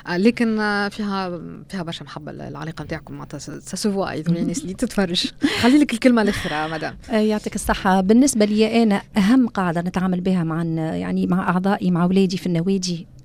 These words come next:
Speaker 2: هما حاجتين. الصراحة، يعني كان فما أي حاجة راني نوجهها لهم مباشرة،
Speaker 1: مهم.
Speaker 2: والحاجة الثانية اللي نبني عليها اللي هي المسؤولية.
Speaker 1: أي.
Speaker 2: ريت وقت تجيني للنادي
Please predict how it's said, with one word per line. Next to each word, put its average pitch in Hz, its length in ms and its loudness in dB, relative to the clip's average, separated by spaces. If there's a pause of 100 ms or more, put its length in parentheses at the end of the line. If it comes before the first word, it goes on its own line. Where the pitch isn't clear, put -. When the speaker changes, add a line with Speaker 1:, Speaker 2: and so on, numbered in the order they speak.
(120)
Speaker 2:
هما 233 180 0
حاجتين. - 460 -6 (760)
الصراحة، 180 580 2 (880)
يعني 208 240 4
كان 240 220 2
فما 262 420 4
أي 262 200 2
حاجة 190 320 2
راني 180 340 4
نوجهها 202 460 2
لهم 180 180 -2
مباشرة، 180 480 -4
Speaker 1:
مهم. 196 420 -4 (240)
Speaker 2:
والحاجة 220 420 6
الثانية 208 420 -2
اللي 190 120 -4
نبني 190 280 -6
عليها 208 280 -2
اللي 202 300 0
هي 190 40 0
المسؤولية. 175 560 -2 (340)
Speaker 1:
أي. 143 180 -8 (380)
Speaker 2:
ريت 240 320 6
وقت - 160 -4
تجيني 202 340 2
للنادي 190 680 -2